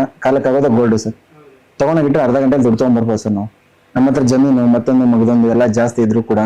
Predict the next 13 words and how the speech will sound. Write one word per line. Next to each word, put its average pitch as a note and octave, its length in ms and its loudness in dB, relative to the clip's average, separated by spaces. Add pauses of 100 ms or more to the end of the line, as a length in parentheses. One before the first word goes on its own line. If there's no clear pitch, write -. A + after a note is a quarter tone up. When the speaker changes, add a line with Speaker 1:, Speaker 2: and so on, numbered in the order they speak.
(460)
Speaker 1:
ನಾವು A#2+ 180 0
ಇಟ್ಟು C#3 180 -4
ತಗೊಂಡ್ಬರ್ತೀವಿ A#2 560 0
ಅನ್ನೋದಕ್ಕೆ A2+ 260 0
ಆಗಲ್ಲ G#2 260 -2
ಸರ್. A2 220 -12 (960)
ನನಗೆ B2+ 180 0
ಎಲ್ಲ D3 200 2
ರೀತಿಯಿಂದನೂ D#3 380 0
ಉಪಯೋಗ A#2 320 0
ಇದೆ G#2+ 80 0
ಸರ್ G#2+ 180 -4
ಇದು. G#2 220 -8